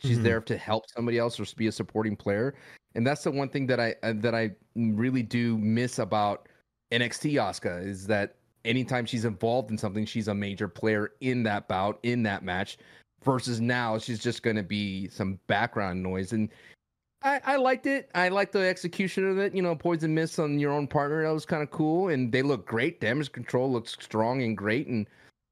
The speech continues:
Speaker 1: we are all waiting for Bayley to get pushed out. But at the end of the day,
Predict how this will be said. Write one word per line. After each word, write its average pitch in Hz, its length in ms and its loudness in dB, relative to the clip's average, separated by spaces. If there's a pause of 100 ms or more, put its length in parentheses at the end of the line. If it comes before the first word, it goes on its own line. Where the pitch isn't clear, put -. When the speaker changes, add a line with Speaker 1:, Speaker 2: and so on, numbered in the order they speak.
(540)
Speaker 1:
we 127 100 6
are 113 60 2
all 107 240 2
waiting 107 280 2
for 110 120 0
Bayley 107 320 0
to 113 80 0
get 101 360 -4
pushed 117 300 -2
out. 117 300 2 (120)
But 160 320 2 (280)
at 110 160 0
the 123 80 2
end 139 100 2
of 135 60 -2
the 131 80 0
day, 135 340 0